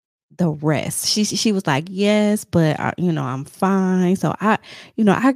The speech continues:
I didn't put it together. Like, I didn't know if, uh, you know what I'm saying? Like, I, I don't know. I don't know what the fuck I was thinking. But anyway, so fast forward, for sale sign in the yard.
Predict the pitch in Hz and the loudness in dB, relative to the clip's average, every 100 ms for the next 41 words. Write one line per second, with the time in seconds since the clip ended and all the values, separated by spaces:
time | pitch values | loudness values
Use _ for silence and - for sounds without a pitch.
0 | - 254 277 247 - 226 214 160 190 170 | 2 2 4 2 0 0 0 0 0 0
1 | 156 151 180 175 170 165 160 - 156 156 | 0 0 0 0 0 -2 -2 -2 -2 -2
2 | 156 - - 156 160 147 139 151 147 - | -6 -12 -8 -2 -2 -2 -6 -6 -10 -12
3 | _ _ _ _ _ _ 175 165 160 156 | _ _ _ _ _ _ 2 2 2 0
4 | 165 156 151 139 127 127 - _ _ _ | 0 0 -2 -4 -4 -6 -10 _ _ _
5 | _ _ _ 107 131 - 214 170 123 - | _ _ _ 0 0 2 2 0 -2 -6
6 | - 180 185 147 135 - - - 113 - | 0 2 4 2 -2 -6 -8 -6 -8 -8
7 | 120 - 202 226 151 135 - 151 - 175 | -8 0 4 4 2 -4 -8 -6 2 2
8 | 151 151 175 _ _ _ _ _ _ _ | 2 -4 -14 _ _ _ _ _ _ _
9 | _ _ _ _ _ - - _ _ 143 | _ _ _ _ _ -20 -20 _ _ -10
10 | 135 190 - 147 139 127 - _ _ _ | -6 -6 -2 -4 -4 -8 -12 _ _ _
11 | _ _ _ _ 170 180 175 156 131 131 | _ _ _ _ -10 -4 -2 -2 -6 -10
12 | 104 - 110 85 95 - - 57 | -12 -14 -14 -14 -14 -14 -16 -20